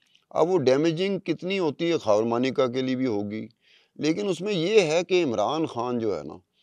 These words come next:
वो हर दो सूरतों में डैमेजिंग उस पे इफेक्ट जाएगा, इम्पैक्ट डैमेजिंग होगा इमरान खान पे। क्योंकि इमरान खान चाहे बुशरा हो, चाहे खावर मानिका हो,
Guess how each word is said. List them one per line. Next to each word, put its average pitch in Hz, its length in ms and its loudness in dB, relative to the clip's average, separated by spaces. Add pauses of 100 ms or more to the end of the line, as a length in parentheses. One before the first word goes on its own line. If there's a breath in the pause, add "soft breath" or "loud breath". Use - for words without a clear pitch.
(260 soft breath)
वो 160 140 0
हर 135 260 2
दो 151 280 2
सूरतों 123 440 -4
में 113 180 -4
डैमेजिंग 92 480 -4
उस 78 100 -16
पे 87 180 -6
इफेक्ट - 540 -6
जाएगा, 71 420 -10
इम्पैक्ट 85 480 0
डैमेजिंग 92 560 -4
होगा 76 420 -10
इमरान 98 340 -4
खान 73 260 -14
पे। - 240 -20 (640 soft breath)
क्योंकि 127 200 -6
इमरान 127 360 0
खान 131 260 -2
चाहे 107 240 4
बुशरा 87 380 0
हो, 117 240 2 (380)
चाहे 113 180 2
खावर 90 320 -2
मानिका 78 420 -8
हो, 64 120 -10